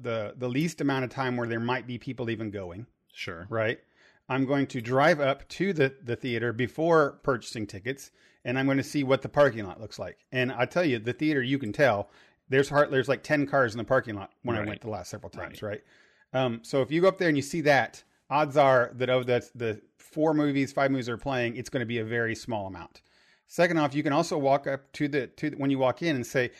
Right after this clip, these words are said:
Speaker 1: "Hey, I'd like to see Wonder Woman eighty-four. Is there a lot of people in there today?" And they'll say, "We've had, you know, three ticket sales."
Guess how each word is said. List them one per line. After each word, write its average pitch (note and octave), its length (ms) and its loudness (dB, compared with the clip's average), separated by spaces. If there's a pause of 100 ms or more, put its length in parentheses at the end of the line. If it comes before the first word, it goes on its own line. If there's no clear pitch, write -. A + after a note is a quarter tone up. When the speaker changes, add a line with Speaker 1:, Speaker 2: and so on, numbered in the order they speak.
(120)
Speaker 1:
"Hey, F3+ 160 0
I'd C3 100 2
like C3+ 140 4
to C3 80 -8
see - 200 -6
Wonder C3+ 240 0
Woman B2 160 0
eighty-four. B2 640 2 (200)
Is C3 140 -2
there C#3+ 100 6
a C3+ 60 6
lot C3+ 120 2
of B2+ 80 -2
people D#3+ 260 0
in F3 60 4
there F3 120 4
today?" F#3 420 2 (600)
And C3 120 -2
they'll B2+ 80 -2
say, C#3 200 2
"We've C3 160 -2
had, C3 240 0
you C#3 100 -2
know, A#2 140 0
three C#3 240 -2
ticket A2 260 -8
sales." - 380 -14